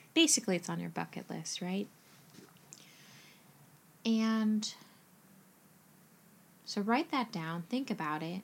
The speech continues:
What is keeping you from doing that? So if you were really going to boil down to it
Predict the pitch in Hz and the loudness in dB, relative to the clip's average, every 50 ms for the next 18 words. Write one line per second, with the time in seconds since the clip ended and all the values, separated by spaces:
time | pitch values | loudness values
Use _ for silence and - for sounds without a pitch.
0 | - - - - - - - - - - - - - - - - - - - 208 | -10 -18 -20 -20 -20 -20 -20 -20 -20 -20 -20 -20 -20 -20 -20 -20 -20 -14 -4 -2
1 | 202 202 214 254 269 311 349 403 415 - - - - - - 247 247 262 262 247 | 0 4 6 6 6 6 6 4 2 -2 -6 -14 -16 -8 -4 -2 0 0 2 2
2 | 247 - - - - - - 277 294 294 - 247 226 220 202 190 185 185 185 180 | 0 -2 -2 -4 -6 0 2 4 2 4 4 4 6 6 6 6 4 2 2 0
3 | 185 190 185 185 185 185 - - - - - - - - - - - - - - | 0 0 -2 -2 -4 -6 -8 -14 -20 -20 -20 -20 -20 -20 -20 -20 -20 -20 -20 -12
4 | - 208 208 202 196 - - 202 226 302 311 240 190 175 165 165 165 165 170 - | -6 -2 0 2 2 2 2 0 0 0 0 -2 -2 -2 -4 -8 -8 -10 -12 -14
5 | - - - - - - - - - - - - - - - - - - - - | -16 -20 -20 -20 -20 -20 -20 -20 -20 -20 -20 -20 -20 -20 -20 -20 -20 -20 -20 -20
6 | - - - - - - - - 233 226 202 - 220 220 214 220 226 214 214 226 | -20 -20 -20 -20 -16 -8 -6 -2 -2 -2 -2 0 0 0 2 2 2 2 2 2
7 | 262 294 320 330 320 330 320 320 311 311 302 294 294 - 240 233 233 226 233 233 | 2 2 2 2 2 4 4 4 4 4 4 2 0 0 2 2 4 4 4 4
8 | 233 233 233 233 226 226 - - - - 208 208 208 208 208 202 202 208 202 190 | 4 4 4 2 0 -2 -4 -6 -4 -2 0 0 2 2 2 2 0 0 -2 -2
9 | 196 202 - - - 196 196 202 202 185 208 98 - 95 92 92 92 95 95 95 | -2 -2 0 0 0 0 -2 -2 -4 -4 -4 -6 -4 -4 -4 -4 -4 -4 -4 -4
10 | 95 95 185 185 - - - 101 95 92 - - - | -4 -4 -6 -6 -10 -8 -6 -6 -6 -4 -6 -8 -10